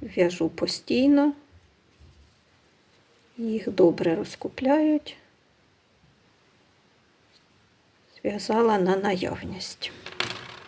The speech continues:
В п'ятницю я зв'язала Бетмена.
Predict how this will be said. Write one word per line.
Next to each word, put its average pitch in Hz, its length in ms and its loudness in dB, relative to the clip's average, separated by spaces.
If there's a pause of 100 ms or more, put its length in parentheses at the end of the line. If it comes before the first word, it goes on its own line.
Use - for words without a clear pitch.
(3250)
В - 80 -14
п'ятницю 269 960 6 (2500)
я 208 200 -2
зв'язала 180 840 2 (880)
Бетмена. 233 1000 2